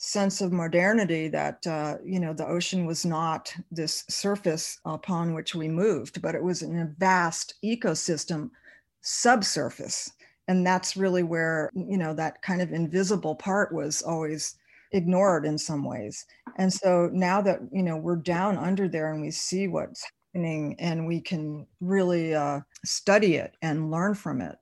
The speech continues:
then we see that, yeah, this is, this is actually the driving engine of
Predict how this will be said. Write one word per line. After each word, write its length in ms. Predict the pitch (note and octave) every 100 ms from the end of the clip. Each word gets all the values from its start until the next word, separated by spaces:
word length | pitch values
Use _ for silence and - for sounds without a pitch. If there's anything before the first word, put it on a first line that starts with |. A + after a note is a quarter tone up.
| _ _ _ _ -
then 480 | E3+ E3 D#3+ D#3
we 120 | E3+ E3+
see 340 | - F#3+ F#3
that, 300 | E3+ D3+ - D#3+
yeah, 320 | F3 F3+ D3+ D#3+ -
this 180 | F#3+
is, 200 | G#3 - - -
this 200 | G#3+ B3+
is 120 | G3
actually 680 | F3 G3+ - F#3 E3 - E3+ - -
the 160 | F#3
driving 520 | E3+ F3+ F3+ G3 F#3+
engine 420 | - F#3 G3 F#3 E3
of 400 | E3 D#3 C#3+